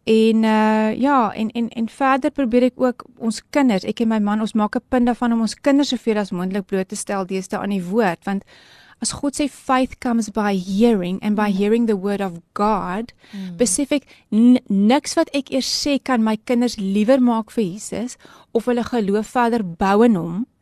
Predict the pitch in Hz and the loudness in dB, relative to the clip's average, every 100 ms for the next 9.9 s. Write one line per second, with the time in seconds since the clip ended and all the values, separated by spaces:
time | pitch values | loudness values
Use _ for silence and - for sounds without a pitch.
0 | - 208 269 320 - - 208 202 202 196 | 4 6 6 6 0 -2 -2 -4 -4 -6
1 | 180 - 196 175 - - - 202 202 202 | -6 -6 -6 -6 -10 -12 -12 -10 -10 -4
2 | 202 - - 226 208 - - 214 220 220 | -4 -2 -2 -2 -2 -8 -6 -4 -2 -4
3 | - 220 220 220 - 196 190 185 - - | -4 -2 -2 -2 -4 -6 -4 -6 -8 -12
4 | - 196 - 190 180 - - 240 247 233 | -8 -8 -8 -8 -8 -12 -4 2 2 4
5 | 294 392 403 - - 170 160 214 - - | 0 0 -4 -16 -14 -8 -2 -2 -2 -2
6 | 233 240 - 214 208 190 196 202 - 233 | 0 0 0 -2 0 -2 -4 -6 -6 -8
7 | 196 - 233 214 - 196 202 - 196 190 | -8 -4 -4 -2 -4 -4 -4 -4 -4 -2
8 | 208 196 208 185 196 - - 226 220 202 | -2 -2 -4 -6 -8 -8 -8 -6 -6 -6
9 | 220 180 180 - 190 180 185 190 | -6 -6 -6 -8 -8 -4 -4 -4